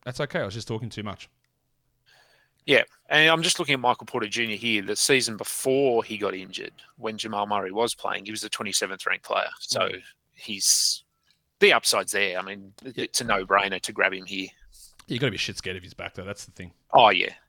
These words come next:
Speaker 2: Yeah, of course. Oh, coming round to me. Hmm.
Speaker 1: I still need a forward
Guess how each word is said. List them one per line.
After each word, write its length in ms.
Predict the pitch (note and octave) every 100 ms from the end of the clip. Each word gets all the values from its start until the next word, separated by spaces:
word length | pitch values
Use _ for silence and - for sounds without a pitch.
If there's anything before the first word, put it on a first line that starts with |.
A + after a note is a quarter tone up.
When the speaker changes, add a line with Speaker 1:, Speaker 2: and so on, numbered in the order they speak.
| _
Speaker 2:
Yeah, 160 | - -
of 120 | -
course. 360 | - - - - - _ _ _ _ _ - - - - - _ _ _ _ _ _
Oh, 280 | E3+ D3 C3+
coming 320 | - E3+ D3
round 180 | C3+ B2
to 60 | A2
me. 340 | A#2+ A#2 G2+ - - - - - - _ _
Hmm. 320 | B2+ A2 G2 G#2+ - - - - - - - _ _ _ _ _ _ _ _ _ _ _ _ -
Speaker 1:
I 60 |
still 220 | C3 - C3
need 160 | A2+
a 40 | F2+
forward 540 | - G2 G2+ G#2+